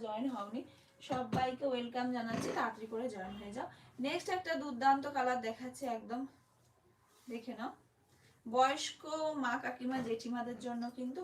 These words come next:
খুবই বেস্ট, বয়স্ক মা কাকিমা জেঠিমাদের জন্য কিন্তু খুবই বেস্ট একটা কালার। দেখো, অসম্ভব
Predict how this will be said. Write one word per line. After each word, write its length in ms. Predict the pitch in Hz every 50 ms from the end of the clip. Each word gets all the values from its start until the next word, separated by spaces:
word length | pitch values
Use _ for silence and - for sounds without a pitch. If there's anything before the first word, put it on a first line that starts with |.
| - -
খুবই 240 | - 233 208 220 220 -
বেস্ট, 240 | 196 - - - - - _ - - - - - - - 233
বয়স্ক 420 | 226 226 240 240 247 277 - - - 285 277 262
মা 80 | 254 247 262
কাকিমা 320 | 247 240 233 247 240 247 247 226
জেঠিমাদের 520 | 226 220 220 - 240 240 240 233 233 233 233 -
জন্য 200 | 233 226 220 220 233 240 -
কিন্তু 240 | 247 233 233 233 349 453 440 - - _ _ _ _ -
খুবই 280 | - 254 226 208 269 311 - -
বেস্ট 260 | 208 208 226 262 - - - 208
একটা 200 | 208 - 262 254 -
কালার। 300 | 240 202 190 208 233 339 - - - - - - - _ _ _ - - - - - -
দেখো, 240 | - 190 185 - - - - - - _ _ _ - - - - - - _ _ - - - - - _ _ _ _ _ _ _ _ _ _ _ _ _ _ - _ _ - 247 240
অসম্ভব 440 | 247 - - 302 302 294 294 302 311